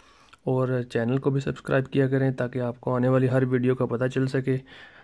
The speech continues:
अगर कोई मसला हो क्वेश्चन में, कोई टॉपिक में, कुछ समझ नहीं आ रही, तो आप मुझे कमेंट में पूछ सकते हैं।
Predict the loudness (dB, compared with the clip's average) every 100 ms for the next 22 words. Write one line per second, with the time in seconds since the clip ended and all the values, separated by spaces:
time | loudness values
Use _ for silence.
0 | _ 0 0 2 4 4 2 2 4 4
1 | 2 0 -2 0 2 2 0 -2 -2 -2
2 | 2 4 2 0 -4 -4 -2 0 2 2
3 | 0 -2 -6 -10 _ _ -10 -4 0 2
4 | 2 0 2 2 2 -2 -2 -4 -4 -8
5 | -2 -2 -2